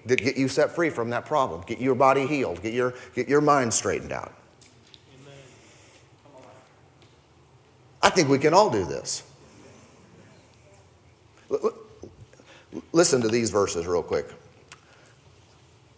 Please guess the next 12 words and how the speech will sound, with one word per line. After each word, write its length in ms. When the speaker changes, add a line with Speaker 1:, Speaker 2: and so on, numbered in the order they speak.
Speaker 1:
I 80
was, 220
I, 180
I 180
was 220
thinking 260
about 400
the 80
laying 280
on 120
of 100
hands. 480